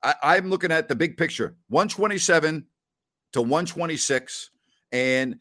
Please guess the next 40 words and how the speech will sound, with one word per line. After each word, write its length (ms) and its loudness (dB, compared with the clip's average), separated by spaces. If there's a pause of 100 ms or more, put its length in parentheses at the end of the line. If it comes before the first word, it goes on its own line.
(120)
I 120 6
love 240 2
Keegan 260 0
Murray 220 2
too. 180 -2
Don't 160 0
get 140 0
me 80 -2
wrong. 260 2
I'm 100 -2
not 220 -2
down 220 2
on 120 -4
Keegan 300 -4
Murray. 220 0
I'm 100 -4
not 160 -2
saying 260 -2
trade 280 0
the 60 -6
kid. 280 -2 (180)
All 220 2
I'm 80 -2
saying 360 -2
is, 320 -2 (260)
you 80 0
know, 100 2
he 80 2
needs 220 -6
to 80 -6
play 220 2
better. 320 -2 (880)
That's 180 -2
all 140 2
I'm 100 0
saying. 380 -4 (1080)
You 100 -2
know, 140 -2
and 220 -4
I, 40 -6